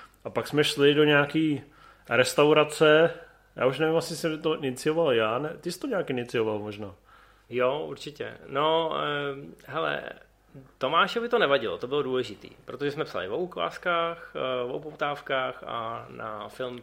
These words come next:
Speaker 2: pubu nic takového nebylo. My jsme si dál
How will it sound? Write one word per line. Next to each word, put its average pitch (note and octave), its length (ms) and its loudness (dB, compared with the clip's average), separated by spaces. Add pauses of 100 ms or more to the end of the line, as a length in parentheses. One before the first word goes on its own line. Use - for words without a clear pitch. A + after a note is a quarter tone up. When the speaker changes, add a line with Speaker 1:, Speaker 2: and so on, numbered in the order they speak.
(120)
Speaker 2:
pubu A#2 220 -8
nic A2+ 140 -10
takového F3 280 -2
nebylo. E3 400 -2 (340)
My B2+ 60 -8
jsme C3 180 -4
si B2+ 180 -4
dál A#2 440 0